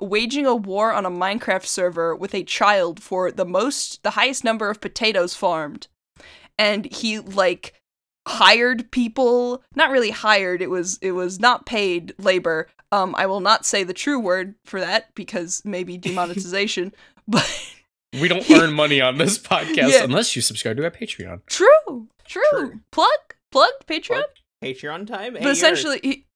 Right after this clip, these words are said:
Speaker 1: he spent six months farming potatoes and, like, A F K'd in hi-, in, in, like, an A F K farm so that things would still happen. He ruined the other character's, uh, the other person's A F K farm. Like,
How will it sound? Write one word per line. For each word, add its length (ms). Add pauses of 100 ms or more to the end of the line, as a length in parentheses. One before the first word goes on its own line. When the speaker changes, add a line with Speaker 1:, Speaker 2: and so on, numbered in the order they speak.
(300)
Speaker 1:
he 140
spent 420
six 380
months 580
farming 520
potatoes 880 (280)
and, 280
like, 500 (380)
A 140
F 240
K'd 480 (120)
in 320
hi-, 280
in, 240
in, 520
like, 220
an 160
A 100
F 120
K 180
farm 340
so 140
that 220 (140)
things 280
would 100
still 260
happen. 380 (220)
He 160
ruined 580
the 220
other 240
character's, 960
uh, 100
the 140
other 140
person's 420
A 140
F 160
K 160
farm. 440 (220)
Like, 300